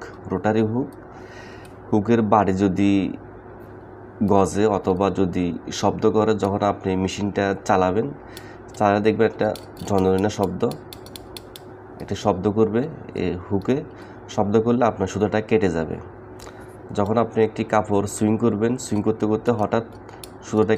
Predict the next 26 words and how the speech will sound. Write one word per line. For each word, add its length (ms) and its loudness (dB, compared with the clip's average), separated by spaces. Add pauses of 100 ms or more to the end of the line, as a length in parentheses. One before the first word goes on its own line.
কেটে 300 4
যাবে 160 2 (120)
অথবা 260 2 (160)
টেনশন 360 0
খারাপ 280 2
হবে, 180 -2 (580)
এই 100 -4
হুকের 320 0
থেকে 160 2 (120)
সমস্যাগুলো 540 0 (100)
হয়। 180 -2 (600)
হুকে 240 2 (100)
যদি 240 4 (180)
আপনার 420 2 (380)
অয়েল 240 4
যদি 240 2
না 80 4 (100)
আসে, 200 -4 (640)
তাহলে 380 2
এই 100 2
ধরনের 340 4 (300)
সমস্যাগুলো 540 2 (100)
হয় 180 0 (840)
এর 100 0 (560)
রোটারি 360 2
হুকের। 260 2